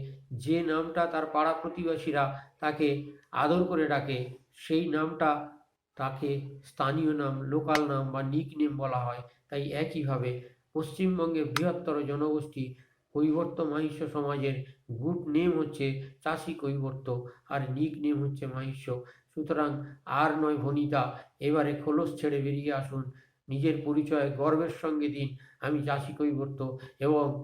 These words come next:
এলাকায় এলাকায়, পাড়ায় পাড়ায় সংগঠন গড়ে দলবদ্ধভাবে চাষি কৈবর্ত ওবিসি সার্টিফিকেটের জন্য আবেদন করুন। কোনো রকম কোনো সমস্যা হলে,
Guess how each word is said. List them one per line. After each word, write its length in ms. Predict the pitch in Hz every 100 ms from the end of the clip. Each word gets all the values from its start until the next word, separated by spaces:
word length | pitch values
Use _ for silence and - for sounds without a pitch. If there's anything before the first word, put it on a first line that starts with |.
| - -
এলাকায় 440 | 143 160 160 151
এলাকায়, 500 | 143 139 139 135 135
পাড়ায় 340 | 139 139 147 143
পাড়ায় 240 | 135 135
সংগঠন 640 | 131 139 139 147 147 139
গড়ে 280 | 135 131 131 - - _
দলবদ্ধভাবে 880 | 127 151 180 180 180 - 156 143 135 131 131 - _
চাষি 300 | 156 160 185
কৈবর্ত 520 | - 156 143 147 147 139 127 - - _ -
ওবিসি 380 | 151 - 156
সার্টিফিকেটের 720 | 147 143 139 139 139 135 139 135
জন্য 220 | 135 127 123 - - -
আবেদন 480 | 120 143 147 143 127
করুন। 240 | 127 127 113 - - _
কোনো 200 | 151 180
রকম 240 | 180 175 170
কোনো 260 | 156 156
সমস্যা 480 | 147 147 151 147 147
হলে, 340 | 139 135 127